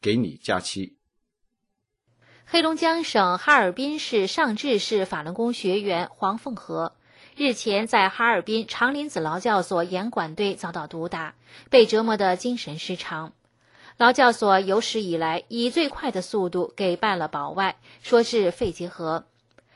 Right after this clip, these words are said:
Speaker 2: 去年十二月十六日，法轮功学员去食堂时高喊“法轮大法好，停止迫害”。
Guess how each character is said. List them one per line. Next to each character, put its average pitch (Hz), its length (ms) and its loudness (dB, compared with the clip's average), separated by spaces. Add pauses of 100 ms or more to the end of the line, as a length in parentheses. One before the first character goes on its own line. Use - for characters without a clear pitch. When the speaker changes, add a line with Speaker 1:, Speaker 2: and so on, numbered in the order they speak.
(120)
Speaker 2:
去 277 160 -2
年 220 240 2
十 226 100 -4
二 202 100 0
月 180 140 -2
十 - 140 -8
六 180 260 0
日， 165 280 -2 (260)
法 240 160 6
轮 262 100 2
功 330 160 -2
学 247 240 0
员 208 320 0
去 233 240 -2
食 233 180 -2
堂 196 300 -6
时 - 340 -8
高 277 240 4
喊 180 340 -2
“法 160 180 -6
轮 170 160 -8
大 220 160 -6
法 180 220 -4
好， 190 360 -2
停 208 240 -8
止 220 160 -6
迫 - 220 -10
害”。 160 340 -8